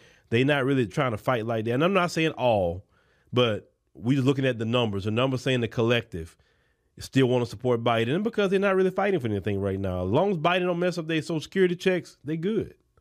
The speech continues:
But the ones that do care about the younger ones like us, our children, you know, those who in that age group that do care, say, "Hey, I don't want my grandkids or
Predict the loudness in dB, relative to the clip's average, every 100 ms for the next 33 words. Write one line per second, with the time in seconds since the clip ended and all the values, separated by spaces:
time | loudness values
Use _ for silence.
0 | _ _ _ _ _ _ _ _ _ _
1 | _ _ 0 2 4 4 4 2 2 0
2 | 2 4 4 4 2 0 -4 _ _ _
3 | _ -20 -6 -2 2 2 2 0 0 -2
4 | -2 -2 -2 -2 -2 0 0 -2 -8 -20
5 | _ _ _ _ _ _ -4 0 0 -2
6 | 2 4 4 2 -2 -2 -6 -14 _ _
7 | _ _ _ 2 2 2 2 2 2 0
8 | 0 0 0 0 0 0 0 0 2 0
9 | 2 0 0 -2 -2 -2 -2 -2 -2 -4
10 | -8 -2 0 0 -2 -2 0 0 0 -2
11 | -4